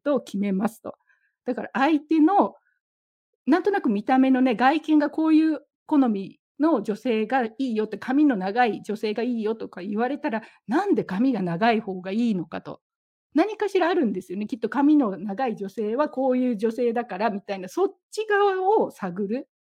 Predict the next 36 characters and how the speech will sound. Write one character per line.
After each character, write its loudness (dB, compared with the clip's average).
表 4
面 0
に 0
出 -2
て -4
こ -6
な -10
い -16
こ -20
と -4
を -2
探 -8
っ -8
て -6
決 -12
め -6
る -14
と。 -12
で、 -4
そ 2
の 10
欲 2
求 2
を 4
満 2
た 2
す -8
に -4
は 2
何 0
が -4
必 -8
要 0
な 0
の -6
か、 0